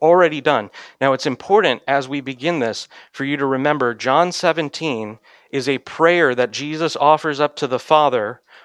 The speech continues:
on the behalf of his disciples. He tells us the purpose, and this takes place before the cross. It takes place before the cross, but look at the past tense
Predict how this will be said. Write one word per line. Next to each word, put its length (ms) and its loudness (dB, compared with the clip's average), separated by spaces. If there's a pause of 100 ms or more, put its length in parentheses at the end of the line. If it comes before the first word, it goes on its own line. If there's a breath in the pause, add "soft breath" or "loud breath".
on 220 4
the 80 -2
behalf 480 0
of 120 -8
his 200 -6
disciples. 640 -2
He 140 -10
tells 320 0
us 160 -6
the 80 -14
purpose, 520 -4 (520 loud breath)
and 240 -4
this 340 -4
takes 380 -8
place 500 -2 (300 soft breath)
before 720 0
the 160 -6
cross. 720 -2 (720)
It 160 -6
takes 300 -2
place 260 -2
before 420 0
the 80 0
cross, 320 4
but 220 -6
look 240 0
at 140 -4
the 80 0
past 500 -4
tense 440 -4